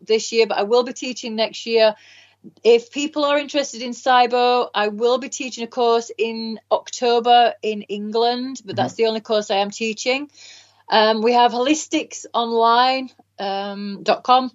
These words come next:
Speaker 1: which is a very eclectic mix of healthy, beneficial supplements, grounding sheets, electromagnetic protection,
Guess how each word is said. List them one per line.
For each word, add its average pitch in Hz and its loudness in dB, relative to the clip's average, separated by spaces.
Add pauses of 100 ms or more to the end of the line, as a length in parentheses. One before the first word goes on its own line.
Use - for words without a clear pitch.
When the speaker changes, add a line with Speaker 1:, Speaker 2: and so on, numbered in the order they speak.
(300)
Speaker 1:
which 214 2
is 202 2
a 196 0
very 247 2
eclectic - -2
mix - -6 (100)
of 196 4 (840)
healthy, 247 0
beneficial 220 0
supplements, 254 -4
grounding 233 0
sheets, 233 -4
electromagnetic 226 0
protection, 214 0